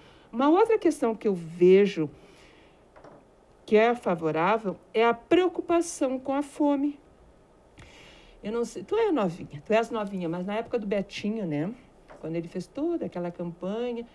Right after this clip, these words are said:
e a gente olhava pro Betinho e, "Olha, né? O que, o que deu, o que", e o, e o governo abraçou aquela campanha, né? E se, e hoje a gente está muito preocupado, sim,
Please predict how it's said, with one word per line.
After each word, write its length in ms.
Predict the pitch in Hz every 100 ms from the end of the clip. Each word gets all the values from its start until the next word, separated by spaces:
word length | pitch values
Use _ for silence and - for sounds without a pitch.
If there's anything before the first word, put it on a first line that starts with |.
| - - -
e 40 | 220
a 40 |
gente 260 | 226 285 294
olhava 300 | 294 311 330
pro 100 | 269
Betinho 580 | 240 233 - 262 277 269
e, 140 | 254 - _ _ _ _ _
"Olha, 340 | - 302 320 285 - - _ _ -
né? 400 | 180 240 349 254
O 100 | 196
que, 300 | 190 - 330 -
o 100 | 226
que 180 | - 294
deu, 500 | 226 208 294 330 285
o 60 |
que", 220 | - - - - -
e 140 | 233
o, 180 | 302 269
e 120 | 240
o 40 | 277
governo 540 | 240 240 254 277 285 -
abraçou 1120 | 240 233 254 233 - - - 320 339 330 220
aquela 280 | 156 147 147
campanha, 580 | - 156 - 156 156 175
né? 60 | - - - -
E 80 | 233
se, 300 | 302 285 - -
e 120 | 254
hoje 320 | 269 294 294
a 20 |
gente 240 | 285 294 294
está 440 | - - - 320
muito 440 | 349 269 214 202 185
preocupado, 880 | - 190 - 185 - 175 175 170
sim, 420 | 165 - 196 262